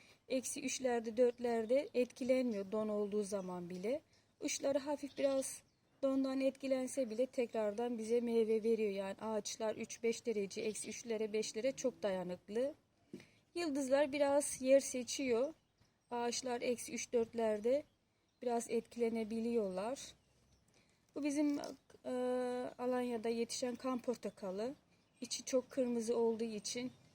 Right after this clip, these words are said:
kan portakalı demişler. Bu da kış, kışın oluyor bizim ülkemizde.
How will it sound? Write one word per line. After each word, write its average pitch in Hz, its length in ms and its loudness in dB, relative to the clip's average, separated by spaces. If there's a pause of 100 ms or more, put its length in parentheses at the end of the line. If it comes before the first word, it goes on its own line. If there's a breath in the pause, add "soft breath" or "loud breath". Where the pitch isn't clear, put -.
(340)
kan 240 220 -4
portakalı 220 640 -2
demişler. 202 560 0 (2500)
Bu 262 100 -2
da 302 280 10
kış, - 240 0 (120)
kışın 330 320 2
oluyor 226 300 8
bizim 214 240 -2
ülkemizde. 208 800 -2